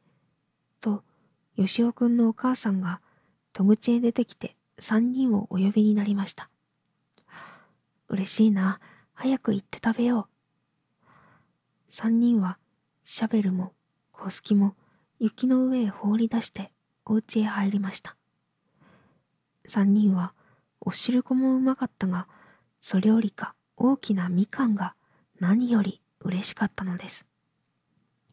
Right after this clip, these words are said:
「大きなみかんね。こんな大きいみかんのなっているところへ行ってみたいな。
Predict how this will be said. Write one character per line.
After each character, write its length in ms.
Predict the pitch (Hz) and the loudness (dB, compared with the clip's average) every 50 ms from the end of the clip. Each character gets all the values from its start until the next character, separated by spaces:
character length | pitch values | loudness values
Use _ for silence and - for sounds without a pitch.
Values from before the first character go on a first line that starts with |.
| _ - _ - _ _ _ - - - - - - - _ _ _ _ _ _ _ _ - | _ -20 _ -20 _ _ _ -20 -20 -20 -20 -20 -20 -20 _ _ _ _ _ _ _ _ 0
「大 140 | 220 220 226 | 2 2 0
き 180 | - - 247 | 0 -2 0
な 140 | 226 208 196 | 2 2 2
み 120 | 190 196 214 | 2 0 -2
か 200 | - - 262 254 | 0 0 0 2
ん 100 | 233 214 | 2 2
ね。 300 | 208 220 240 247 240 - _ _ _ _ _ _ _ _ _ _ _ _ _ _ _ _ _ _ _ _ _ _ _ _ | 2 4 4 4 2 0 _ _ _ _ _ _ _ _ _ _ _ _ _ _ _ _ _ _ _ _ _ _ _ _
こ 160 | _ - 196 196 | _ -4 -2 0
ん 120 | 226 247 | 0 2
な 120 | 254 254 | 2 2
大 180 | 254 254 254 254 | 2 2 2 0
き 220 | - - - 277 | -2 -6 -4 -2
い 40 | 262 | 0
み 140 | 240 220 220 | 2 0 0
か 180 | - 247 233 226 | 0 0 0 2
ん 60 | 196 | 2
の 100 | 180 170 | 0 0
な 120 | 170 165 | -2 -4
っ 40 | - - | -6 -6
て 120 | - 202 | -2 -2
い 60 | 196 | 0
る 100 | 190 196 | 0 -2
と 100 | - 202 | -4 -6
こ 140 | - - 196 | -4 -2 0
ろ 100 | 202 202 | 0 2
へ 80 | 196 185 | 0 0
行 100 | 185 - | -4 -8
っ 20 | |
て 140 | _ - 196 | _ -2 0
み 120 | 202 214 | 0 2
た 120 | - 233 233 | 2 0 0
い 80 | 226 | 0
な。 320 | 190 175 170 185 185 - | 0 2 2 2 2 0